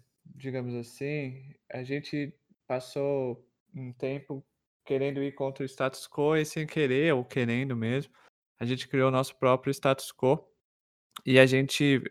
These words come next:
e é bem legal até que nesses quatro episódios eu aprendi muitas coisas do tipo, a gente faz os produtos para as pessoas, mas a gente não tem essas pessoas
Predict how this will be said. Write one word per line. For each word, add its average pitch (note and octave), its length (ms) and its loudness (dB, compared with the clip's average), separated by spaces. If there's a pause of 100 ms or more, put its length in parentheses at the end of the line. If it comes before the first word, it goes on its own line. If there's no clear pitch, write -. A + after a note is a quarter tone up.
(120)
e - 100 0
é - 20 4
bem C3+ 160 6
legal B2+ 500 6
até B2+ 380 2
que - 160 -8
nesses B2 340 -4
quatro B2 380 0
episódios B2 480 -2
eu B2+ 60 2
aprendi B2 420 -4
muitas B2 340 -8
coisas A#2+ 400 -8
do A#2+ 140 -10
tipo, B2 600 -2 (800)
a A#2+ 180 0
gente C#3 440 0 (180)
faz C#3+ 340 2
os C#3 100 -6
produtos C#3 480 2
para C3+ 220 0
as C3+ 100 -4
pessoas, D#3 680 6
mas D3 220 4
a D3+ 60 6
gente C#3+ 260 2
não D#3 140 2
tem D3+ 500 4 (540)
essas B2+ 380 2 (240)
pessoas D3 840 8